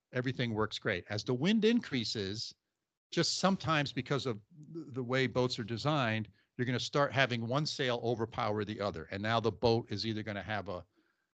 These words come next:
a, a, a weather helm or a lee helm, which either means it wants to turn upwind or downwind, and the boat's not balanced. So in my boat, fifteen knots is where I start wanting to make the sails smaller. When the wind starts blowing at fifteen knots or more,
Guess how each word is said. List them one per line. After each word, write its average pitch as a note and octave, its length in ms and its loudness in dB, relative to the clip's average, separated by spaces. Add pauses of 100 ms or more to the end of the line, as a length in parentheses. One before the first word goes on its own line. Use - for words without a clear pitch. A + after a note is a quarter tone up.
(100)
a, A#2 60 -6
a, G2 360 -6
a F#2+ 80 -4
weather B2+ 320 2
helm C#3 340 6
or A2+ 200 2
a A2 60 4
lee B2 220 2
helm, F2 400 0
which - 260 -6
either A2+ 240 0
means A2 240 0
it G#2 100 -6
wants G#2 240 0
to G#2 100 -2
turn G#2 320 0
upwind C3 400 4
or A#2+ 80 6
downwind, G#2 560 2 (640)
and A2+ 140 -4
the G2+ 40 -2
boat's G#2+ 300 0
not G#2 220 -2
balanced. F2+ 580 -4 (680)
So C3+ 200 2
in C3+ 180 0
my E3 280 4
boat, B2+ 340 2 (1080)
fifteen D#3+ 680 2
knots A2+ 560 0 (200)
is G#2+ 180 -4
where A2+ 240 -2
I G#2+ 100 0
start A#2 340 -4
wanting G#2+ 280 -2
to G#2 140 -6
make G2+ 260 -4
the G2+ 100 -8
sails F#2 600 0
smaller. E2+ 640 -2
When G2 160 0
the F#2 80 2
wind C#3 280 4
starts B2+ 320 -2
blowing A2+ 360 0
at F2 100 -6
fifteen A#2 420 -4
knots G2+ 300 -2
or G2+ 80 -4
more, D#2+ 360 -6